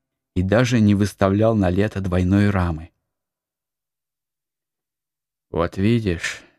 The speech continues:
за каким бабьим делом меня застал», добродушно улыбаясь, выговорил старик.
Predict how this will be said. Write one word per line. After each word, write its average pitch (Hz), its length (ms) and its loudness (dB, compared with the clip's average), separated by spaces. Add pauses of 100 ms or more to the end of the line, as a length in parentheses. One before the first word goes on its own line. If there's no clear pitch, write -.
(540)
за 104 180 0
каким 98 480 0
бабьим 90 520 0
делом 87 500 0
меня 82 340 0
застал», 78 680 -16 (1080)
добродушно 101 720 0
улыбаясь, 85 640 -2
выговорил 98 640 0
старик. 85 640 -6